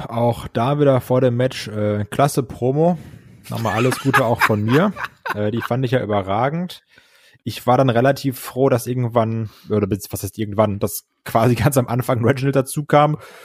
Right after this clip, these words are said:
Speaker 1: und, ähm, auch einen Großteil des Redens übernommen hat, weil mit dem habe ich wenigstens Spaß. Also generell an dieser gesamten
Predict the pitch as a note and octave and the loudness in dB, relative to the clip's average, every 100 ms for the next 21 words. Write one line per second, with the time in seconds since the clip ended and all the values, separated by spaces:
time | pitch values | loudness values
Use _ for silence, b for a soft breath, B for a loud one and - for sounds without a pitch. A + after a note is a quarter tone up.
0 | B - C3 C3+ B2+ G#2+ B2 B2+ B2+ - | B -2 0 0 -2 0 2 0 -2 -4
1 | A2+ C3 B2+ C3 - B2+ B2 A#2+ B2 C3 | -2 -2 0 0 -2 -2 -4 -6 0 0
2 | B2+ B2+ B2 B2+ B2+ C#3 C#3 _ _ _ | 0 0 2 2 2 0 -2 _ _ _
3 | _ _ _ A2 A2+ A#2 A2+ B2 B2 C3 | _ _ _ -2 2 2 4 2 2 0
4 | B2 A2+ B2 - G#2 - - G#2 A#2 E3+ | -2 -2 -4 -4 -8 -6 0 2 2 0
5 | - - _ _ G#2+ A2+ B2 A#2+ B2 A#2+ | -4 -12 _ _ -10 0 2 2 0 -2
6 | A#2 A#2 A#2 A#2 A2 B2+ C#3+ D3 C3+ | -2 -2 -2 0 0 0 -2 -4 -4